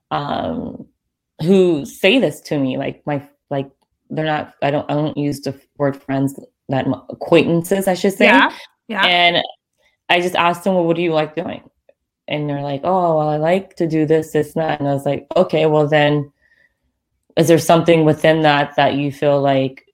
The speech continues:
Speaker 1: it's not, like, fulfilled? Like, is there, like, a, like, something, like, say, say that you're a cyclist.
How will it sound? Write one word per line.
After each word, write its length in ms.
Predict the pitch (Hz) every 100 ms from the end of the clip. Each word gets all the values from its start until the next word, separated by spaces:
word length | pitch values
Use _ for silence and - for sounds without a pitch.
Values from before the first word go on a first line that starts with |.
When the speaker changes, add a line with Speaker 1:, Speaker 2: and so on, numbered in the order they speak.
| - -
Speaker 1:
it's 180 | 143 -
not, 320 | 143 131 - _ -
like, 220 | 139 135
fulfilled? 480 | - - 147 143 156
Like, 160 | 139
is 120 | 135
there, 140 | 139 135
like, 200 | 131 127
a, 120 | 127 - _ _ _ _ _
like, 140 | - 139
something, 500 | - 160 156 151 143
like, 280 | 135 127 -
say, 240 | - - 160
say 320 | 143 208 196
that 260 | 185 147 -
you're 400 | 165 165 160 139
a 80 |
cyclist. 720 | 139 160 156 - - - -